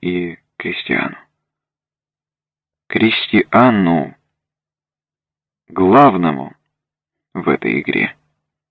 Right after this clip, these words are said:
На третий вечер я разрешил матери показать мне архитектурные планы дома для престарелых.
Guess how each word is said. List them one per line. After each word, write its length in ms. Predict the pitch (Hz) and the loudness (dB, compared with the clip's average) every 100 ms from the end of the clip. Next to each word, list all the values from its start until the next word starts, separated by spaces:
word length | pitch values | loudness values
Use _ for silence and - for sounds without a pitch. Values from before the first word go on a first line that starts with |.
| _ _ _ _ _ _ _ _ _ _ _ _ _ _ _ _ _ _ _ _ _ _ - | _ _ _ _ _ _ _ _ _ _ _ _ _ _ _ _ _ _ _ _ _ _ -4
На 280 | 95 104 | 2 4
третий 280 | 117 175 170 | 6 6 6
вечер 320 | 160 170 165 147 | 6 6 6 6
я 200 | 123 147 | 6 6
разрешил 440 | 143 131 123 143 | 6 4 4 4
матери 340 | 127 120 127 123 | 6 4 4 2
показать 540 | 98 87 90 110 - | 4 2 4 4 2
мне 200 | 104 110 | 2 2
архитектурные 840 | - 104 - 101 98 107 95 85 | 2 0 0 -2 0 0 2 2
планы 440 | - 85 117 117 104 | 2 4 4 4 2
дома 280 | 90 104 87 | 2 4 2
для 120 | 87 | 2
престарелых. 680 | 87 - 78 73 64 71 | 2 0 0 2 0 -2